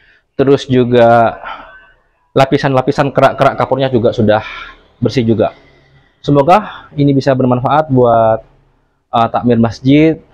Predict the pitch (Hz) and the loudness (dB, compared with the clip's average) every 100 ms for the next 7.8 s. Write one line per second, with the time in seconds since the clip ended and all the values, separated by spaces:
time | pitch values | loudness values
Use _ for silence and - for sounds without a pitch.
0 | - _ _ _ _ _ _ _ _ 123 | -20 _ _ _ _ _ _ _ _ 0
1 | 117 113 113 117 117 113 120 120 117 117 | 2 0 0 -2 0 0 0 0 0 0
2 | 120 113 113 113 110 113 113 113 110 110 | -2 -2 0 0 0 2 2 2 0 -2
3 | - _ _ 123 117 113 117 135 175 185 | -8 _ _ -2 0 0 0 -2 -4 -8
4 | - _ _ _ _ _ 117 117 110 104 | -12 _ _ _ _ _ 0 4 4 4
5 | 107 110 117 117 117 110 113 110 110 104 | 2 0 -2 0 0 2 2 2 0 0
6 | 107 104 101 - 107 110 110 110 107 104 | 0 0 -4 -2 0 0 -2 -2 -2 -4
7 | - 110 101 107 104 104 123 | 0 -2 -2 -2 -4 0 0